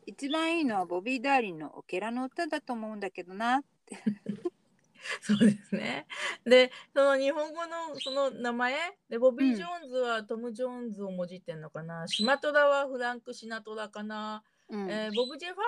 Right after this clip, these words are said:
Speaker 2: ーソンっていうのは私にはちょっとよくわからないんですけど、で、
Speaker 1: うん。
Speaker 2: アンディは多分アンディ・ウィリ-、ウィリアムスですよね。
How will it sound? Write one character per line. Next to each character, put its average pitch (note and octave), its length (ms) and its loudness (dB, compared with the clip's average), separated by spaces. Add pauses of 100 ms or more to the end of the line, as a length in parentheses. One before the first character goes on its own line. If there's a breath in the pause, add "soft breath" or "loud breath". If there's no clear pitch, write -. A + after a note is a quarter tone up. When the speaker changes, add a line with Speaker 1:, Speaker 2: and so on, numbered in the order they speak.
Speaker 2:
ー - 20 -
ソ C4+ 140 -8
ン A#3 60 -8
っ G#3 40 -12
て G3+ 80 -10
い F3 40 -8
う - 20 -10
の F3+ 80 -10
は E3+ 60 -6
私 F#3+ 240 -4
に G#3 140 -12
は A#3 100 -6
ち G3+ 100 -10
ょ D3+ 40 -12
っ - 20 -20
と D3 80 -12
よ C#3 120 -8
く C3+ 60 -8
わ C3 100 -4
か C3 100 -10
ら C#3+ 140 -6
な C#3+ 140 -10
い D3+ 40 -10
ん - 80 -12
で D3 100 -6
す - 100 -18
け D#3+ 120 -2
ど、 G#3 340 6 (300 soft breath)
で、 A3 80 4
Speaker 1:
う - 40 6
ん。 - 60 4
Speaker 2:
ア F#4 80 6
ン G#4+ 60 0 (120)
デ D#4+ 140 -8
ィ B3 40 -2
は G#3+ 80 -6
多 G3+ 160 -6
分 F#3 120 -8
ア F#3 140 -6
ン G3 80 -8
デ G3+ 60 -8
ィ・ G3+ 120 -8
ウ G3 60 -12
ィ G3 100 -14
リ-、 F#3 340 -16 (120)
ウ F#3+ 80 -14
ィ F#3 160 -10
リ E3+ 100 -10
ア C#3 60 -8
ム - 80 -14
ス - 80 -20
で - 120 -14
す C#3 100 -16
よ E3 140 -6
ね。 D4 300 0